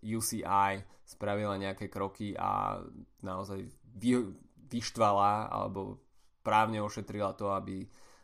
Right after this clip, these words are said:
ľudia, ktorí boli spájani s dopingom v minulosti, sa neobjavili v pro pelotone, e, v najbližších rokoch.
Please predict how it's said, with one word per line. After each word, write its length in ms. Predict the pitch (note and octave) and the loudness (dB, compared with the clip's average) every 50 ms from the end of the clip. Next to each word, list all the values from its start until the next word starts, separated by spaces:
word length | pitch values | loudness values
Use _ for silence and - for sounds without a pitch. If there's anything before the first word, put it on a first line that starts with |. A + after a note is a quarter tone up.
| _ - | _ -10
ľudia, 240 | - A2 A2 G#2+ A2 | -6 -4 0 0 0
ktorí 320 | G#2 - - G#2+ G#2 G2+ F#2+ | 0 0 -2 -2 -2 -2 0
boli 240 | G#2+ G#2+ G#2+ G2+ | 0 0 0 0
spájani 400 | - - G#2+ G#2 G#2 G2+ G2+ G2 | -2 0 0 2 2 2 -2 -4
s 80 | G2 F2+ | -4 -6
dopingom 400 | G#2 G2 - G#2 G#2 G2+ G2+ G2 | -6 -4 -4 -4 -4 -2 -4 -4
v 160 | G2 F#2+ F#2+ | -4 -4 -4
minulosti, 320 | F#2+ F#2+ F#2+ F#2 - - - | -4 -4 -4 -6 -6 -8 -8
sa 160 | - - G2 | -6 -6 -6
neobjavili 640 | F#2 F#2 F#2+ F#2+ F#2+ F#2+ F#2 F2+ F2+ F#2 F2+ F#2 F2 | -4 -4 -4 -4 -2 -2 -2 -2 -2 -4 -6 -6 -10
v 100 | - - - | -12 -12 -4
pro 160 | G2+ G2+ F#2+ | -4 -4 -4
pelotone, 720 | - F#2+ F#2+ F#2 F2+ F#2 - F#2+ F#2 F#2 F2 F2+ F#2 G2 | -2 -4 -4 -2 -4 -4 -6 -6 -6 -4 -6 -6 -6 -8
e, 160 | - - - G2 F#2+ F#2 F#2 F#2 | -10 -10 -8 -6 -6 -4 -6 -8
v 100 | - - - G2 | -10 -10 -10 -8
najbližších 480 | F#2+ F2+ F2+ - G#2 G#2 - G2+ G2+ | -8 -6 -8 -8 -10 -10 -10 -10 -8
rokoch. 320 | G2+ F#2 F#2 - - - | -8 -8 -10 -10 -14 -18